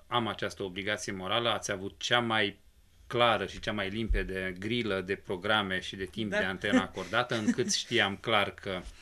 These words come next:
Speaker 1: dacă mă uit pe culoarea respectivă din grilă,
Speaker 2: Pe culoarea lui alde o văd în ce
Speaker 1: așa,
Speaker 2: zi intră.
Speaker 1: știu exact, nu trebuie să mai dau telefoane. Ști-,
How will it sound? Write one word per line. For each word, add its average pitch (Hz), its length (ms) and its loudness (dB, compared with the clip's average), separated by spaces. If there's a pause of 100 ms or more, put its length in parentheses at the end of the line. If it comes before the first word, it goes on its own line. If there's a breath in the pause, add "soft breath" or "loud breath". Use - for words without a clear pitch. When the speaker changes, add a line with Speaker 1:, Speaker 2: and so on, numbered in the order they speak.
(340 loud breath)
Speaker 1:
dacă 110 340 -2
mă 104 140 -2
uit 107 180 -2
pe - 140 -2
culoarea 104 500 2
respectivă 98 600 -2
din 98 400 -4
grilă, 202 340 0
Speaker 2:
Pe 190 40 2
culoarea 247 340 10
lui 208 140 4
alde 254 300 6
o 226 200 4
văd 226 160 2 (180)
în 226 60 10
ce 262 160 6
Speaker 1:
așa, 247 200 12
Speaker 2:
zi 240 180 6
intră. 294 200 4
Speaker 1:
știu 127 220 6
exact, 113 500 4
nu 120 120 0
trebuie 117 240 0
să 110 120 -6
mai 104 180 2
dau 113 180 0
telefoane. 101 720 0
Ști-, - 320 -4